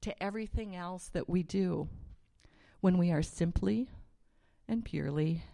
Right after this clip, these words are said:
devoted to Christ. So the last slide, I believe, is "My times are in your hands." Lord,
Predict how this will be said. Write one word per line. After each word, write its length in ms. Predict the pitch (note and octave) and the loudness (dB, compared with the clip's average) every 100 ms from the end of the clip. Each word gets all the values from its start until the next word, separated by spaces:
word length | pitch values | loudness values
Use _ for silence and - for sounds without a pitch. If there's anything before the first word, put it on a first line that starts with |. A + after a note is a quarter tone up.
| - - _ _ - | -20 -20 _ _ -6
devoted 560 | G3+ E3+ D3+ C#3+ D3 F3 - - _ _ - | -4 0 0 2 0 -4 -10 -18 _ _ -12
to 80 | - | -10
Christ. 640 | - D#4 E4 - - - - - - _ - - - _ _ _ _ _ - | -6 -4 -4 -8 -10 -12 -12 -16 -18 _ -20 -20 -20 _ _ _ _ _ -14
So 460 | - A#3+ G#3 F3 | 4 8 8 8
the 140 | D#3+ F3 | 4 2
last 640 | F#3+ G#3+ G#3+ - - - | 2 0 -2 -10 -14 -6
slide, 380 | F#3 F#3 F#3 F3 | -2 0 0 0
I 100 | E3+ | 0
believe, 480 | F3+ F3 E3+ E3+ F#3 | 0 0 0 -2 -2
is 480 | E3 D#3 D#3 - - - - - - - - - | -2 -2 -2 -6 -16 -20 -20 -20 -20 -20 -20 -4
"My 180 | F3+ F3 | 2 4
times 640 | - - G#3+ A3 A3+ A3 F#3 - - | 4 2 4 4 2 -2 -8 -16 -8
are 160 | F3+ F3+ | -6 -2
in 240 | D3+ F3 | 0 2
your 180 | F3 F3 | 2 2
hands." 720 | D3 C#3+ C3 A#2+ C3 - - - _ _ _ _ _ _ _ _ _ _ _ _ F3 | 4 4 4 2 -2 -6 -12 -14 _ _ _ _ _ _ _ _ _ _ _ _ 6
Lord, 460 | F#3+ G#3+ A#3 B3 | 8 10 8 4